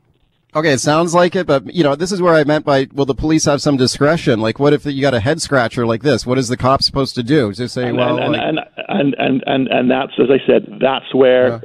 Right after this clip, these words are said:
Speaker 2: the, they would have dis-, you know, I fully expect they will have discretion. It's not about just handing tickets out for the sake of tickets. Common sense, uh, in my view, uh, always helps to solve a lot of problems.
Speaker 1: Okay, let's go to Monica on the line in Surrey. Hi.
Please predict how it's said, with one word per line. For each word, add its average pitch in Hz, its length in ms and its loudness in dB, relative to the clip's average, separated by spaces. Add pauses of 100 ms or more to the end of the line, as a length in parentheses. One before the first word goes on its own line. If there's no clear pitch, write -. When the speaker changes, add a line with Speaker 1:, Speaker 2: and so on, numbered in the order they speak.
(120)
Speaker 2:
the, 120 240 0 (300)
they 131 140 4
would 127 120 4
have 120 240 -4
dis-, 123 200 0
you 107 240 -2
know, - 160 2
I 123 140 -2
fully 143 260 4
expect - 360 -2
they 131 60 4
will 120 100 4
have 117 200 -2
discretion. 123 480 -2
It's - 160 -6
not 127 160 0
about 123 240 0
just 127 160 -2
handing 117 320 -4
tickets 127 400 -2
out 110 180 0
for - 80 -4
the - 160 -2
sake 123 180 2
of - 60 -10
tickets. - 300 -8
Common 147 400 0
sense, - 240 -2 (520)
uh, 120 280 0
in 123 120 0
my 127 220 0
view, 117 300 4 (100)
uh, 120 200 0
always 127 440 4
helps 123 240 -2
to 120 180 -8
solve 117 360 2
a 117 40 -2
lot 117 200 2
of - 100 -4
problems. 117 400 -2 (240)
Speaker 1:
Okay, 135 220 -4
let's 151 100 2
go 175 100 2
to 143 60 2
Monica 160 480 2
on 147 280 0
the 143 60 0
line 139 300 0
in 127 60 -2
Surrey. 151 480 2
Hi. 135 420 2